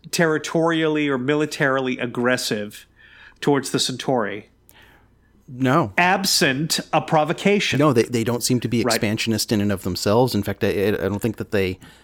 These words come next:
Speaker 2: I don't think that they had, uh, the means to travel interstellar distances before the Centauri
Speaker 1: Right.
Speaker 2: showed up. And they
Speaker 1: Right, right.
Speaker 2: Yeah.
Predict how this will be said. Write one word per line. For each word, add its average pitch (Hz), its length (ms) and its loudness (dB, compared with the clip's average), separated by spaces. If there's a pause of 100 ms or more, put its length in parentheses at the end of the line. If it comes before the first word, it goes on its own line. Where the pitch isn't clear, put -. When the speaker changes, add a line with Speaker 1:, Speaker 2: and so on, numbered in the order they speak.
(540)
Speaker 2:
I 104 80 -6
don't 110 120 -2
think 127 140 0
that - 120 -4
they 117 140 4
had, 110 680 -2 (520)
uh, 92 600 -2 (140)
the 113 200 -2
means 135 520 4
to 131 100 0
travel 120 600 4 (440)
interstellar 101 760 2 (260)
distances 95 760 -4 (260)
before 113 300 0
the 95 80 -6
Centauri 98 400 -2
Speaker 1:
Right. - 200 -4 (220)
Speaker 2:
showed 98 280 0
up. 71 220 -6 (100)
And 101 180 -4
they 95 80 -4
Speaker 1:
Right, 117 180 -6 (420)
right. 117 220 -4
Speaker 2:
Yeah. 147 100 -14